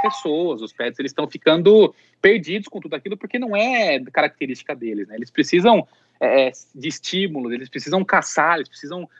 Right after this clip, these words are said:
é, correr na rua, eles precisam tomar uma água de rio, eles precisam fazer coisas que animais fazem, né? Então, é, eu costumo também falar bastante sobre isso, que apesar de a gente criar essas personas pra elas, esses personagens,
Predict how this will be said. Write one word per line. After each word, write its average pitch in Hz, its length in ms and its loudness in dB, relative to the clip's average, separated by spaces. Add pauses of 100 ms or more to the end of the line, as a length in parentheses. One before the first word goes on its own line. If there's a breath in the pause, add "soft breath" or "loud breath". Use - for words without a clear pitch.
(160)
é, 135 160 -4
correr 156 480 0
na 160 140 -2
rua, 160 320 -2
eles 127 120 -8
precisam 160 320 -12
tomar 147 360 0
uma 175 140 0
água 156 220 0
de 147 120 -2
rio, 170 220 -4 (180 soft breath)
eles 156 120 -2
precisam 277 200 -6
fazer 202 200 0
coisas 190 340 0
que 185 100 -2
animais 151 600 -2 (140)
fazem, 110 380 2
né? 107 180 -8
Então, 135 300 -4 (380)
é, 120 160 2
eu 131 80 4
costumo 208 320 2
também 202 160 4
falar 190 240 6
bastante 190 360 0
sobre 180 260 0
isso, 185 260 0
que - 300 -2 (160 soft breath)
apesar 147 580 4
de 175 120 -2
a - 20 2
gente 139 240 -10
criar 131 380 2
essas - 220 -8
personas 120 600 -8
pra 107 240 4
elas, 113 300 6
esses - 240 -8
personagens, 123 600 2